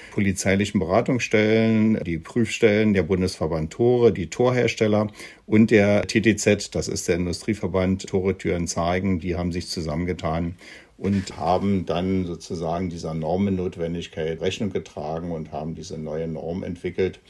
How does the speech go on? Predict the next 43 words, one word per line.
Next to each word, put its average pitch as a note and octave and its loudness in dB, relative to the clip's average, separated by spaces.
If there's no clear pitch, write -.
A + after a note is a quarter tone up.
Das F#2 -6
ist - -6
die F#2 -2
din G#2 0
Schrägstrich - -4
T - -8
S - -2
achtzehnhundertvierundneunzig. F2 -4
Das, - -4
äh, D#2 -4
sollte E2+ -4
man E2 -6
sich D#2+ -10
merken. G#2+ -4
Und G#2 4
die F#2+ -2
gilt G#2 0
für F#2 0
den E2+ -4
Einbruchschutz F2+ -4
von E2+ -8
Industrie- E2+ -6
und E2 -6
Garagentoren, F2+ -4
also D#2 -6
auch - -10
für - -10
den D#2+ -8
Privatbereich. - -4
Äh, - -4
das - -4
ist - -10
also F#2+ -10
damit F2+ -10
sehr E2 -4
gut F#2+ -8
geregelt. E2+ -4
Auch - -10
die F2+ -12
Klassifizierung, F#2+ -2
nach E2+ -10
welchen E2 -8
Einbruchschutzklassen. F2 -6